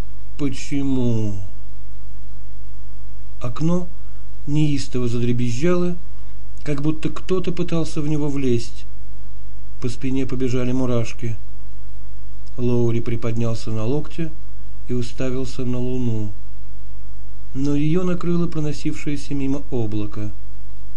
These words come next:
Окно снова загрохотало, и снова ничего,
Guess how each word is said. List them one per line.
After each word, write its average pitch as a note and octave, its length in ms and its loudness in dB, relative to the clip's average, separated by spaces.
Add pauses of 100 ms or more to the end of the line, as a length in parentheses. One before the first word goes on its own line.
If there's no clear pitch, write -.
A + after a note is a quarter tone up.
(320)
Окно B2+ 360 0
снова A2+ 420 0
загрохотало, A2+ 840 0 (800)
и A#2+ 80 0
снова D#3 580 0 (480)
ничего, B2+ 720 0